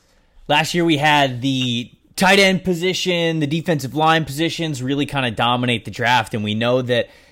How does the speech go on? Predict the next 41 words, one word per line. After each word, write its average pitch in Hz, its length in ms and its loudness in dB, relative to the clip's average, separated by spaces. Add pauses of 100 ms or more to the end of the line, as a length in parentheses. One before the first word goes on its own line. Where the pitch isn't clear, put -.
(100)
the 117 80 -6
draft 113 320 2
is 107 80 -10
kind 113 240 -2
of 104 380 -4
here 131 260 -2
and 110 160 -2
there 127 160 4
with 120 220 -2
positions 113 560 -4
of 95 80 -10
strength 117 340 -4
and 104 100 -6
weaknesses 113 400 -6
every 110 220 -2
single 101 340 -6
year. 120 380 0 (320)
From 180 460 -2 (300)
what 185 160 2
you 220 240 -2
have 196 200 0
right 156 160 0
now 143 200 0
is 131 160 -6 (120)
just 175 220 -8
from 175 200 -4
this 139 180 -6
upperclassman 120 920 -2
portion 123 500 -4
of 101 100 -4
what 113 240 -4
could 107 180 -8
be 113 140 -6
the 104 120 -4
twenty 110 420 -8
twenty 110 420 -6
N 104 80 -2
F 104 160 -8
L 101 140 -2
draft 98 380 -6
class. 92 360 -6